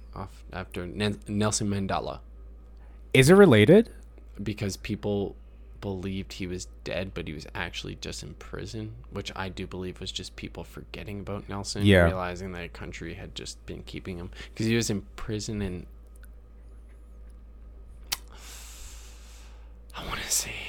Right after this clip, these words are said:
Speaker 2: I don't know. I mean, I guess I could look it up, but I don't know
Speaker 1: I'm gonna
Speaker 2: dates.
Speaker 1: look. I, I think, where did, I think it was Africa, but I don't, actually don't think it,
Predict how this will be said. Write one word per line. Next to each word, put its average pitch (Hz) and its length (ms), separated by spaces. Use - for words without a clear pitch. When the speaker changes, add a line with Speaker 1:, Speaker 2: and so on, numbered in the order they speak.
Speaker 2:
I 113 80
don't 113 100
know. 107 160
I 104 80
mean, 95 120
I - 20
guess 98 240
I 92 60
could 92 120
look 92 140
it - 80
up, - 160
but 98 100
I 101 100
don't 95 120
know 92 80
Speaker 1:
I'm 110 80
gonna 117 200
Speaker 2:
dates. 101 100
Speaker 1:
look. 101 80
I, 113 220
I - 20
think, 143 360
where 123 380
did, 110 400
I 113 140
think 143 180
it - 20
was 165 140
Africa, 165 480
but 101 140
I 101 120
don't, 98 160
actually 101 300
don't - 240
think - 160
it, - 80